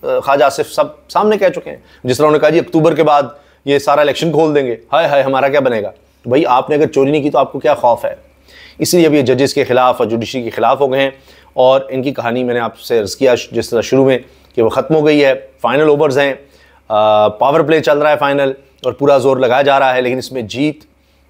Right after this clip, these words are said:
अ, यकीनी तौर पर, अ, नज़र आ रहा है कि सुप्रीम कोर्ट की है, इंसाफ की होगी, जजेस इंसाफ में अपने फैसले करेंगे।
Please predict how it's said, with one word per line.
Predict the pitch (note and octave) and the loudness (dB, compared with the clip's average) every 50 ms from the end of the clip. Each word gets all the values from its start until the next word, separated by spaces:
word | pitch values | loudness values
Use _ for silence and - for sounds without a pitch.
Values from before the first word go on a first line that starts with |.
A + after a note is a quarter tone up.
| _ - | _ -4
अ, | A2 A2 G#2+ G#2+ G#2+ | 0 2 4 4 4
यकीनी | G#2+ G#2+ G#2+ - D#3+ E3 E3+ C#3+ | 2 0 0 0 2 2 2 2
तौर | C#3+ B2+ B2 A#2+ | 2 2 2 0
पर, | - - A2+ G#2+ | 0 -2 -2 -2
अ, | - - - _ _ _ _ _ _ _ - - G#2+ G#2 G#2 G#2 G#2 G#2 G2+ A#2 | -2 -6 -14 _ _ _ _ _ _ _ -14 -10 -6 -6 -4 -4 -4 -4 -2 0
नज़र | B2+ C3 C#3 | 2 2 2
आ | B2+ B2+ | 2 2
रहा | B2+ B2+ A#2+ | 2 2 2
है | A#2 A#2+ A#2 | 0 0 -2
कि | - A#2+ A2+ A2+ A2 A2 A#2 - - | 0 0 2 2 2 2 0 -2 -6
सुप्रीम | - A2+ - A#2 B2+ B2+ A2+ | -10 -6 -4 -2 -2 -2 0
कोर्ट | - C#3 D3+ C#3+ - | 0 0 -2 0 0
की | D#3+ C#3 | 0 0
है, | C3 C3+ C3+ C3+ - - - - _ _ _ _ _ _ _ _ - | 2 2 2 0 -2 -6 -14 -20 _ _ _ _ _ _ _ _ -8
इंसाफ | A#2+ A2+ A2 G#2+ - A#2 A#2 C#3 C#3 - | -6 -6 -6 -4 -2 0 0 0 0 0
की | C#3 | 0
होगी, | C#3 C3 C#3 C#3 C3 C3 C#3 C3+ C3+ C3 - - | 0 2 2 0 0 0 0 0 0 -2 -4 -4
जजेस | A#2 A#2+ A#2 B2 A#2+ G#2+ | -4 -2 0 0 0 -2
इंसाफ | B2 A#2+ G#2 - A#2 G#2+ - A#2+ | -2 -2 -2 0 -2 -2 -2 -4
में | A2+ G#2 | -4 -4
अपने | G2+ G#2 | -4 -4
फैसले | G2 - A2+ A2+ - D3+ D#3 D3+ | -2 0 0 0 0 -2 -2 -2
करेंगे। | - C3+ C3+ B2+ A#2 B2 A2 | 0 0 0 0 0 0 -2